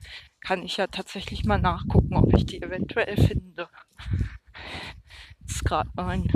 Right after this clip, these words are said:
grad mal meine Idee. Weil ich spiele ja nicht so wahnsinnig gerne in Hallen,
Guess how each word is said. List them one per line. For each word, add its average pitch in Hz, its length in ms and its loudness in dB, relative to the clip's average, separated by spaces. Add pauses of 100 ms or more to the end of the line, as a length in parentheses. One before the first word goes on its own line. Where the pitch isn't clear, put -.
(180)
grad 185 220 0
mal 190 140 -4
meine 185 280 -4
Idee. 175 500 -12 (760)
Weil 202 560 2 (2250)
ich - 100 -6
spiele 233 240 -2
ja 247 120 6
nicht 226 180 -2
so 202 140 -8
wahnsinnig 202 440 -2
gerne 202 300 0
in 175 220 -8
Hallen, 202 380 0